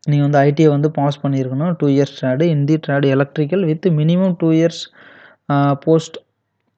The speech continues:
qualification experience in the field,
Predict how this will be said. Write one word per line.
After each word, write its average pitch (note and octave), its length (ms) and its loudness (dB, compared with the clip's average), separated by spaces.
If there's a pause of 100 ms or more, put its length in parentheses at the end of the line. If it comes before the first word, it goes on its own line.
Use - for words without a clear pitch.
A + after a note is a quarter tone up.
(1000)
qualification D#3+ 600 0
experience D3 680 -2
in D3 200 -2
the G3 100 -2 (260)
field, C3+ 460 -2